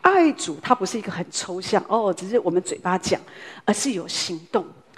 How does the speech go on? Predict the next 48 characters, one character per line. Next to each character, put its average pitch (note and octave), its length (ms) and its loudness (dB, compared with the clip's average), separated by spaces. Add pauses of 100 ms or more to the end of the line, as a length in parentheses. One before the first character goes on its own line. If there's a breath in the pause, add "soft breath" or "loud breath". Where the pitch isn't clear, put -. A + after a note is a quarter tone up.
而 C#4+ 100 10
我 E4+ 160 10
的 G#3 80 6
行 G3+ 300 0
动 A#3 160 2
就 A3 140 4
表 F#3+ 260 0
现 G3 260 -2
在 F#3 280 0 (360 loud breath)
，“主， G3+ 380 4
我 F3+ 160 2 (400)
要 C#4 220 6 (140)
为 C#4+ 140 6
着 A3+ 160 2
每 F#3 240 2
一 B3 60 -6
件 D#4 220 6
事 D4+ 160 2
情， F#3+ 420 -4 (240)
好 E3 240 -4
事 A3 260 -2
坏 A3 320 2
事， G3 300 -4 (680 loud breath)
糟 D4+ 200 4
糕 D4+ 180 2
的 B3+ 80 6
事 A#3 300 0
顺 C#4 220 -2
利 C4 120 -2
的 A3 80 0
事， G#3+ 340 -6
我 A#3 160 0
都 C4+ 220 4
要 A#3+ 260 4 (480)
感 D#3+ 240 0
谢 - 280 -4
你， G3 300 -10 (320 soft breath)
我 - 80 -4
要 B3 140 4
遵 D#4+ 340 2
守 G3+ 240 -4
你 F#3+ 140 -12
的 F3 100 0
命 A#3 260 2
令。 A3+ 200 4 (320 loud breath)
我 A#3+ 100 6
读 A#3 280 -2
书， F4+ 420 0